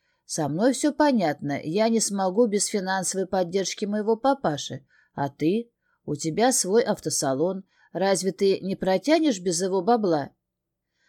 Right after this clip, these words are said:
С самого детства мы с Ариной были друзьями. Я знал её с тех времён, когда она ещё бегала без передних зубов.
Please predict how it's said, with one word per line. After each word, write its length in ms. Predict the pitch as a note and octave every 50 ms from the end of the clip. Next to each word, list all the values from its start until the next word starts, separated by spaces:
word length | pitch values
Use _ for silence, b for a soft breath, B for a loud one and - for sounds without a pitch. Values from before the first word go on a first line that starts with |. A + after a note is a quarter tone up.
| _ _ _ _
С 100 | - -
самого 360 | - E4+ E4+ D#4+ E4 C4+ C#4+
детства 500 | A3+ G#3+ B3 C4+ C#4+ C#4 - - D4+ D4+
мы 120 | C#4+ C4+ B3+
с 120 | - -
Ариной 360 | C4+ B3+ A3+ G#3+ G#3+ A3 B3
были 220 | G#3+ F3 F3 F3+ F#3
друзьями. 800 | F3+ G3 A3+ A3+ F#3+ E3 D#3 D#3 D3 C#3+ C#3 C#3+ C#3 C#3+ - _ _ _ _ _ _ _ _ _ _
Я 240 | - G3 G#3 G#3 G#3
знал 300 | G3 F3+ G3+ G#3 G3 F#3+
её 160 | F#3 F#3+ F#3+
с 100 | F3 -
тех 240 | - G3 G3 F#3+ -
времён, 360 | A3+ G#3+ A#3 B3+ D4 D4+ C#4+
когда 360 | C4+ C4 A#3+ G#3+ G#3 A#3 A#3
она 120 | A#3 A3+ A3+
ещё 260 | A3+ G#3+ - - A#3+
бегала 400 | G3+ G#3+ A3+ A3+ G3 A3 G#3+ G#3+
без 200 | G3+ G#3+ G#3 -
передних 440 | - - A#3 G3+ A3+ A3 G#3+ A3+ A3
зубов. 500 | G#3+ G#3+ C4 C4 G#3 E3 C#3+ B2 - _